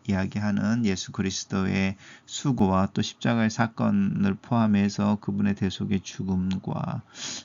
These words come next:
그런 예수님의 일하심 가운데서 우리에게 열려있는 이제 기회이고, 그 기회는 일 년이라고 하는 제한되어진 시간이다. 그러니 오늘이 은혜의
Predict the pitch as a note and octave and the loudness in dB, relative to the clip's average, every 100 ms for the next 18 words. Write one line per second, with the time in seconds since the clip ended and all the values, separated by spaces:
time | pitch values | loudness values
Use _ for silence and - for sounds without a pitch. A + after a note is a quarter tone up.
0 | - A#2 G2+ G2 F#2+ F#2+ F#2+ - G2+ G2 | -14 -4 0 0 0 0 0 2 2 4
1 | G2+ G#2+ G#2+ A2 G2+ - F#2 F#2+ F#2 F#2 | 4 2 0 -2 -4 -4 -4 -4 -4 -4
2 | F#2 - G#2 A2 G2 G2 G2 F#2+ G2 G2+ | -4 -2 -2 -2 -2 -4 -4 -2 2 4
3 | F#2+ - - - G#2 G2 G2+ G#2+ G#2+ G2 | 4 0 -12 -6 2 4 6 6 4 0
4 | F#2+ G2 G#2+ B2+ C3 G#2+ - E2+ - - | -2 -4 -6 -8 -10 -10 -10 -10 -8 -2
5 | G2+ G#2 F#2+ F#2 - - F#2+ F#2+ G2+ - | 0 0 -2 -4 -10 -8 -6 -6 -8 -8
6 | F#2+ - F#2+ G2 F#2+ F#2+ G2+ - F#2+ F#2+ | -8 -6 -4 -4 -4 -4 -6 -4 -4 -2
7 | G#2 G2+ F#2+ F#2 F#2 - G2 G2 G2 A#2+ | -2 -2 -4 -6 -8 -10 -10 -6 -4 -4
8 | D#3 - - - - - G2+ G2 G#2+ G2+ | -6 -14 -20 -20 -18 -6 -4 -2 -2 -2
9 | F2+ A2+ G2 F#2 - A2+ A2 G#2 F#2+ F#2+ | -4 -8 -8 -6 -6 -4 -2 -2 -4 -8
10 | - - - - G2+ G2 G2 - G2 G2+ | -8 -10 -10 -8 -4 -2 -4 -4 -2 0
11 | G2+ G2 F#2 G2 G2 | 0 0 -2 -2 -4